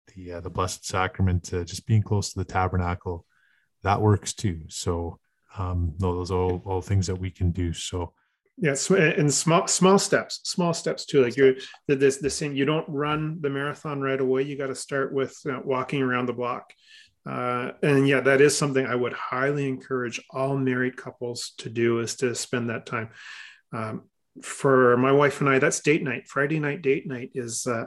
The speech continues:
Speaker 2: adoration at our parish, right? And we actually work meal times around that to make sure that we get to adoration on Friday evening. Again, small steps. Don't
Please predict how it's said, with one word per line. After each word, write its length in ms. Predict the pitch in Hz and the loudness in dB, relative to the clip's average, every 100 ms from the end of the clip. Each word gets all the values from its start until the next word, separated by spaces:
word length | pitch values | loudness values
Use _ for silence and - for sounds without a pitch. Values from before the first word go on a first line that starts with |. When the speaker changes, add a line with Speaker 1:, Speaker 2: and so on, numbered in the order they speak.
| - | -6
Speaker 2:
adoration 760 | 123 127 131 123 131 - 110 - _ _ _ | -2 4 6 6 4 0 -4 -8 _ _ _
at 120 | 123 | -8
our 140 | 113 120 | -6 -6
parish, 540 | - 127 135 110 - _ _ _ _ _ _ | -6 -4 -4 -6 -12 _ _ _ _ _ _
right? 260 | 131 117 135 | -12 -8 -6
And 640 | - 123 117 117 117 117 120 _ _ _ | -4 -4 -2 -2 0 -2 -4 _ _ _
we 340 | 143 123 131 | -4 2 2
actually 380 | 143 120 120 - | 2 -2 -2 2
work 400 | 127 123 123 - | 4 4 2 -2
meal 320 | 180 131 127 | -4 0 0
times 340 | 143 - 123 117 | 0 -6 -6 -4
around 220 | 123 113 | -4 -4
that 160 | 110 110 | -4 -6
to 80 | |
make 160 | 117 113 | -10 -8
sure 160 | - 123 | -2 0
that 100 | 127 | 0
we 100 | 117 | -2
get 200 | 117 - | -4 0
to 260 | 120 120 - 123 | -2 -2 -8 -6
adoration 480 | 117 120 117 - | -2 0 0 -2
on 160 | 117 110 | -2 -4
Friday 460 | - 120 113 117 135 | -4 -4 -2 -4 -4
evening. 380 | 127 127 127 117 _ - - _ - _ _ _ _ _ _ | -4 -2 -2 -6 _ -20 -20 _ -20 _ _ _ _ _ _
Again, 560 | 147 131 131 143 127 117 _ _ | 0 2 2 2 0 -4 _ _
small 360 | - - 143 127 | -6 0 2 2
steps. 400 | - 135 113 - | 0 -4 -6 0
Don't 460 | 135 127 131 131 | 2 4 2 0